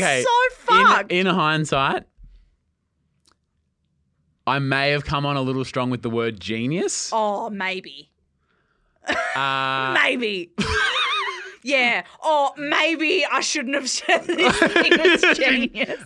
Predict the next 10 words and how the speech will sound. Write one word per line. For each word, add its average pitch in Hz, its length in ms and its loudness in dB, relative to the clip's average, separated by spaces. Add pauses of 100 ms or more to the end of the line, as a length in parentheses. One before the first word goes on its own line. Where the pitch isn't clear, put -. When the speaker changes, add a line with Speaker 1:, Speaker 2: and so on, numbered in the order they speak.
Speaker 1:
Maybe 165 400 -2
I'll 175 160 2
replace 151 360 -2
the - 80 -8
word 135 220 -2
genius 127 560 -2
with, 117 420 -6 (1200)
"Isn't 214 240 -4
this 151 220 -4
random?" 110 480 -4